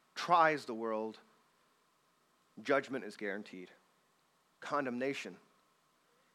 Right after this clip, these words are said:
I don't think this is a promise that the church is going to be spared difficulty, tribulation, and pain.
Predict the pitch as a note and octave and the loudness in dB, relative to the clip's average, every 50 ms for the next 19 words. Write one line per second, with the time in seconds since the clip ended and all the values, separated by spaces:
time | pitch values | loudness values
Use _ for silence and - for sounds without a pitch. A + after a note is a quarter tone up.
0 | _ _ _ _ _ _ _ _ _ - C#3 C3+ - D#3 F3 G#3 - - - - | _ _ _ _ _ _ _ _ _ -8 -8 -2 0 0 0 0 -2 -8 -8 -6
1 | F3 D#3 C3 E3 D3+ - D3+ B2+ B2 B2+ - - - C3 B2+ B2+ A#2 - - B2 | -6 -6 -2 -4 -4 -4 -4 -10 -10 -12 -10 -2 0 0 0 0 -4 -6 -8 -10
2 | A2 - - - - C3 B2 - B2+ A2 - B2+ A#2+ A#2 A2 A2 G#2+ G#2 - - | -10 -10 -12 -6 -6 -6 -6 -6 -8 -12 -8 -6 -6 -6 -6 -8 -10 -10 -12 -8
3 | - A#2+ A2+ A2 G2+ G2 G2+ A2 - - A#2+ - - A#2 A2 - A#2 A2+ A2 - | -6 -4 -4 -4 -4 -6 -10 -10 -8 -8 -10 -8 -8 -10 -10 -8 -12 -12 -12 -10
4 | - A2+ G2+ G#2+ G#2 G2 G2 G2+ - - G2+ F#2+ F#2+ F#2+ - G2+ F#2+ | -12 -10 -10 -8 -8 -8 -8 -10 -10 -10 -12 -12 -12 -14 -14 -16 -16